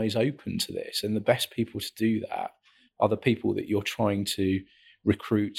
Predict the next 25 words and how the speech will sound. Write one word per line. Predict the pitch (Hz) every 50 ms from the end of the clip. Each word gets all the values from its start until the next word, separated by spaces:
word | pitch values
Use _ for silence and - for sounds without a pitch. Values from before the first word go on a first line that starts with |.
| - -
retain, | - 95 95 - - - - 123 107 104 101 95 95 92
develop. | - - 98 90 104 101 101 98 98 90 - - - _ _ _ _ _ _ _ _ _ _ _
So | - - - 117 110 110 104 - _ _ _ _ -
why | 110 127 135 143 147 151
on | 139 131
earth | 131 117 113 - -
wouldn't | 123 117 - - -
you | - 107 101
look | 110 117 - - -
to | - - 95
that | 98 - - -
population | - - - - - 98 101 98 92 - - 92
to | - -
help | - - 98 - - -
you | 101 92
better | 92 95 92 - - - 98
understand? | 92 95 95 - - - - 107 98 - - - - - - _ _ _ _
You | - 123
know, | 110 110
I, | 131 120
I, | - - 117 - - - -
I | 156
don't | 170 160 110 -
have | - 95 - -
answers. | 87 87 82 - - - - - 82 82 - - -